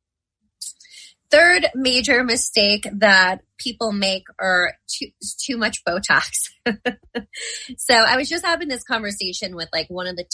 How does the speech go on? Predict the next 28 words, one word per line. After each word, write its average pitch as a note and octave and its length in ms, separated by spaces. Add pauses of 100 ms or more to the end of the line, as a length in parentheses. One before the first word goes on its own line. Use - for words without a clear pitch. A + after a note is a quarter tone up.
(120)
top, F#3 280 (160)
top, F3 200 (180)
top E3 240 (100)
facial F3 300
plastic E3 360
surgeons D#3+ 600
in D#3+ 240
the D#3+ 100
world. C3+ 500 (300)
He G3+ 80
charges, F#3 380
like, E3 240
five F3+ 200
hundred F#3+ 400
thousand D#3 440
dollars D3 420
for D#3+ 160
a E3 100
facelift, - 640
this, D#3 140 (160)
with E3 260
this F3 140
one D#3+ 200
man. D#3 200
And F3 120
he A#3 260
is G3 240 (300)
so C4 600